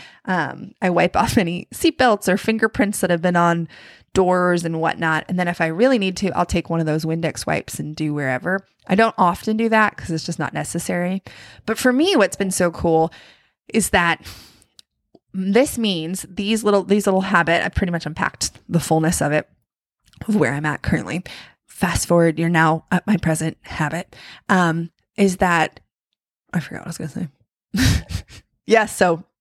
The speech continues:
deeply profound. Please nod your head in, in awe of the wisdom that I just released to you. Uh, joking, 'cause I can't remember what I was gonna say.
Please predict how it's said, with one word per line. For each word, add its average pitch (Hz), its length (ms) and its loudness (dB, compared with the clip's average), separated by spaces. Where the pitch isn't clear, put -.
deeply 208 300 0
profound. 160 480 0
Please 185 240 0
nod 165 240 4
your 160 80 2
head 156 200 0
in, 143 180 -8
in 180 140 0
awe 160 320 4
of 165 180 2
the 170 80 -2
wisdom 160 380 -2
that 107 120 0
I 175 360 0
just - 440 -4
released 165 340 -4
to - 60 0
you. 165 160 0
Uh, 156 500 4
joking, 151 480 -2
'cause 190 160 -12
I - 60 -10
can't - 180 -10
remember 165 200 -6
what 165 40 -4
I 165 40 -4
was 165 80 -8
gonna 165 120 -2
say. 165 180 -2